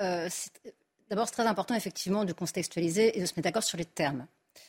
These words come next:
Donc le sexe, c'est une catégorie binaire, hein, qui distingue, euh, le mâle et la femelle par ses fonctions reproductives et qui caractérise des mammifères. En l'occurrence, les humains sont des mammifères. Le genre est une, un attribut, euh, social, hein, une catégorie, un stéréotype, hein,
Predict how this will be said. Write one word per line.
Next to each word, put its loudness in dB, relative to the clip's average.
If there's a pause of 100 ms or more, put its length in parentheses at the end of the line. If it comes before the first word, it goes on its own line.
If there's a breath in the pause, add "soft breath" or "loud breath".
(240 soft breath)
Donc 4
le -2
sexe, 4
c'est -6
une 2
catégorie 0
binaire, 6
hein, 2
qui -16
distingue, 2 (100)
euh, -2
le 0
mâle 4
et 0
la 2
femelle 4 (300 loud breath)
par 2
ses -2
fonctions 2
reproductives 2
et 2
qui -4
caractérise 2
des 2
mammifères. 6
En 4
l'occurrence, 0
les -2
humains 2
sont -4
des 2
mammifères. 0 (600 loud breath)
Le 8
genre 8
est 2
une, 6
un 6
attribut, 2
euh, -2
social, 6
hein, 2
une 0
catégorie, 2
un 2
stéréotype, 2
hein, 0